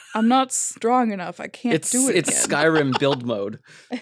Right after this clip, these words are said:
Speaker 1: Honestly, it looks really sick. Like, the first thing they do in the video of them, like, demonstrating this is the guy zooms into the first person and he's just petting a cat.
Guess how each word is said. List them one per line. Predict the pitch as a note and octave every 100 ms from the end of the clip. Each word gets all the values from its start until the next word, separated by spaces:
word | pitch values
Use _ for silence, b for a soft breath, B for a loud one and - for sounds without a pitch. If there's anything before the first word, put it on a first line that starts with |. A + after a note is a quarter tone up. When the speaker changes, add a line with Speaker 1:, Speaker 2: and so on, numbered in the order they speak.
| - A#3+ _ _ _ _ B B B
Speaker 1:
Honestly, | G#3 B3+ D4 C#4
it | -
looks | A3 -
really | D4+ A3
sick. | - F#3 -
Like, | - F3+ -
the | G3+
first | - - F#3 G#3 -
thing | C4 B3
they | G#3+
do | F3 E3+ E3+ -
in | F3 F3
the | F3
video | E3+ D#3+ E3+ F3
of | E3+
them, | E3+ E3+ D#3+
like, | D#3+ D#3
demonstrating | F3 D#3+ F3 - F#3 G3
this | G#3+ A#3 -
is | F#3 F3
the | F3
guy | E3+ F3 G3+ B B B -
zooms | F3 A3 A3+
into | F3+ A3
the | F#3 E3+
first | D#3+ D#3+ -
person | E3 E3+ G#3+ A3
and | F#3
he's | F#3+ F3+
just | F3 -
petting | E3 E3
a | D3+
cat. | - F#2